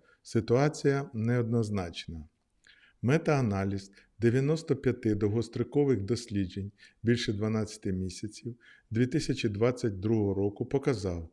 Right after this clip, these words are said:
що добавки вітаміну групи Б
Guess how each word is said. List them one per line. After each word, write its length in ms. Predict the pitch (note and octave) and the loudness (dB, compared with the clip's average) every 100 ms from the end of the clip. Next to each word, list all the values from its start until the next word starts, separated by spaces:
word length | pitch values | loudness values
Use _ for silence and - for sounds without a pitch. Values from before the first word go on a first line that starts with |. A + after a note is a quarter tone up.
| - - | -18 -20
що 180 | - A#2 | -4 0
добавки 540 | A2 A2 C#3+ C#3+ C#3 A2+ | 2 4 4 2 2 0
вітаміну 680 | A2+ A#2+ A2+ A2 F#2+ F#2 F#2+ | 0 0 0 0 -2 -4 -8
групи 380 | G2+ G#2 G#2+ G2 | -4 -2 0 -2
Б 280 | F#2+ C3+ | -2 -2